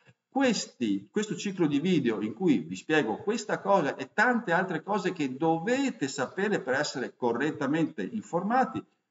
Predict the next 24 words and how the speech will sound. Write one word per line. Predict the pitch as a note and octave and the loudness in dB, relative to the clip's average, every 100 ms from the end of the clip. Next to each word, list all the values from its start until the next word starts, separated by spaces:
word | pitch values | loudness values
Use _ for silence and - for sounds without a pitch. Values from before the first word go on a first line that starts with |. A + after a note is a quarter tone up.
| _ | _
li | - | -2
ho | A#2+ | 0
fatti | D3 D3 C3+ | 2 0 0
uscire | B2 - D#3 A2 | -4 0 2 2
nei | A2 | 2
mesi | A#2 C3 A2 | 2 2 -2
passati, | C3 C3 G#3 G#3+ - F#2+ F2 _ _ _ - - | -4 -2 2 2 2 -4 -6 _ _ _ -20 -8
ve | G2+ | -4
li | A2+ | 0
ricordo, | C#3 E3+ A3 A#3+ G#3+ F#3+ - - _ | 0 2 2 2 2 -2 -2 -12 _
e | - - | -6 -4
sono | - G#3+ D#3+ - | 0 2 2 0
tutti | - A#3 - - G#2 | -2 -2 -4 -4 0
dati | A2+ C#3+ E3+ F3 G3 G3 - | 2 2 0 -4 -8 -8 -8
presi | B2+ A#2+ C3 C3 C3 E3+ F3 - _ | -4 0 2 0 0 -2 -4 -10 _
dalla, | G#2+ B2+ A#2+ A#2 B2 C3+ C3+ - - _ _ _ | -14 -8 -2 2 2 2 2 -2 -12 _ _ _
ehm, | A2 A2 G#2 G2 F#2+ F#2 F#2 F2+ F2 F2 E2 | -2 2 2 2 2 2 2 2 -2 -4 -4
dal, | E2 F2 A2 A#2 A#2 A2+ G#2 G2 F2+ F2 | -4 0 2 4 2 0 0 0 -2 0
da | C#3 | 0
ricercatori | D#3 D#3 C#3+ C3+ C#3+ C3+ A2+ | 0 0 -2 -2 0 0 0
pubblici. | G#2 E2 E2+ F2 F2 | -6 -6 -8 -8 -6
Ecco, | F#2+ - D#2+ - | -6 -6 -14 -14
faccio | G#2 - | -14 -8
vedere | G2 G2+ A2+ G#2+ - | -6 -2 -2 -4 -8